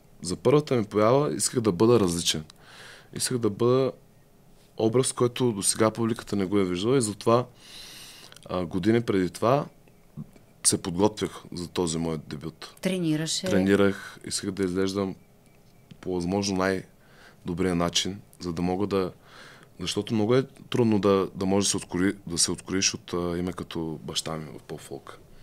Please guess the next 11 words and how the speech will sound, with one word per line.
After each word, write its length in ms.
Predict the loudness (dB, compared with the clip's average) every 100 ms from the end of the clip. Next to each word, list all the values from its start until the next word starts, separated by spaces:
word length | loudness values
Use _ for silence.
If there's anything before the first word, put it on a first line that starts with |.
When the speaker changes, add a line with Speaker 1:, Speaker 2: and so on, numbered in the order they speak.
| -20 -20 -20 -16 -12 -2
Speaker 2:
Колкото 440 | 2 2 0 -2
помага, 720 | -2 0 0 0 0 -2 -2 0
толкова 300 | 2 2 2
и 20 |
те 60 | 4
Speaker 1:
Толкова 320 | 4 6 6
и 40 | 6
Speaker 2:
сравнява 420 | 4 0 2 2
и 40 |
те 60 | 6
Speaker 1:
абсолютно, 300 | 6 6